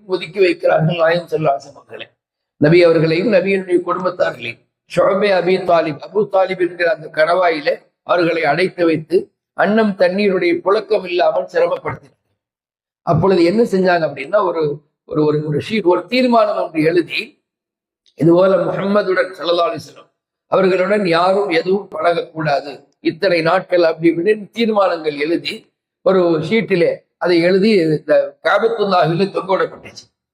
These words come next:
அந்த ஷீட்டை கொஞ்சம் கொஞ்சமாக கரையான் அரிக்கிறது. நம்ம பேப்பர் எல்லாம் கரையான் அரிக்கிறது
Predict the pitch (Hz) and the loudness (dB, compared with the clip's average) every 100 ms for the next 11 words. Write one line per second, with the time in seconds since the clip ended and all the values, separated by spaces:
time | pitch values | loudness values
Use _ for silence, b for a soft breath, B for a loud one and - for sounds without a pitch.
0 | _ _ _ _ _ _ _ _ _ _ | _ _ _ _ _ _ _ _ _ _
1 | _ _ 147 190 233 220 156 226 254 - | _ _ -2 2 4 4 2 2 0 2
2 | 170 143 165 151 196 202 220 190 202 202 | 0 2 -2 0 2 2 0 0 2 2
3 | 185 175 196 160 160 185 180 - - - | 2 0 -2 0 0 0 -2 -4 -8 -16
4 | 123 143 156 156 196 208 214 202 190 208 | -14 -10 -10 -2 0 2 2 2 4 2
5 | 196 185 190 185 175 151 175 | 2 0 2 2 -2 -2 -6